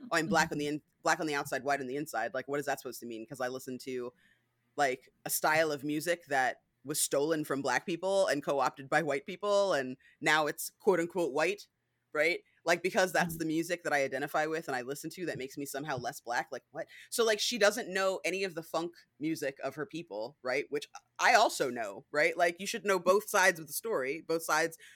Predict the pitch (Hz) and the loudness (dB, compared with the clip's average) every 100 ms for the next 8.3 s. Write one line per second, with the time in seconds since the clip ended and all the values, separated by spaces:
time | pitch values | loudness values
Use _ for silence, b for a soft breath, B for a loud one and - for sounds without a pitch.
0 | - 180 180 196 196 151 160 170 170 156 | -2 0 0 -2 -2 0 0 2 2 2
1 | 160 147 131 135 190 - 110 b b _ | 0 -4 -10 -6 -6 -6 -8 b b _
2 | 175 170 - 214 202 180 - 254 226 247 | 2 4 2 2 -2 0 0 2 0 0
3 | 220 208 196 151 - 160 196 139 160 - | 0 2 2 0 -2 -6 -6 -2 -2 -2
4 | 156 143 139 131 127 131 123 123 117 - | -6 -6 -8 -12 -10 -10 -8 -8 -8 -10
5 | 139 107 113 113 139 156 156 151 151 - | -10 -10 -12 -6 -2 -2 0 0 -2 -6
6 | - 269 403 302 233 208 175 147 131 113 | 4 6 8 6 6 4 2 -2 -4 -6
7 | 101 - _ _ - 208 359 311 202 165 | -14 -20 _ _ 0 2 4 6 6 6
8 | 220 131 113 | 4 2 -4